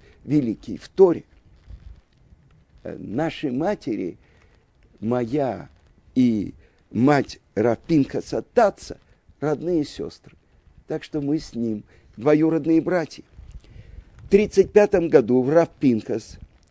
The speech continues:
который жил тогда в досоветской Прибалтике, сопровождая великого главу Ешивы Тельц Рав Ильяу Мейра Блоха,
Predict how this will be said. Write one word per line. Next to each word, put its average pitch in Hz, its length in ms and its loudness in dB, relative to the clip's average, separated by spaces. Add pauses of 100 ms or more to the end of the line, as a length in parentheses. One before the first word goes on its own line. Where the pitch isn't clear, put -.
(200)
который 151 680 -2 (100)
жил 143 340 0
тогда 123 480 2
в 104 120 -8
досоветской 135 840 2
Прибалтике, 107 920 -2 (680)
сопровождая 123 1200 2 (840)
великого 110 960 -2 (500)
главу 123 520 -2
Ешивы 131 760 -2 (320)
Тельц 147 540 4 (160)
Рав 120 240 0
Ильяу 127 560 4
Мейра 120 440 2
Блоха, 113 600 -2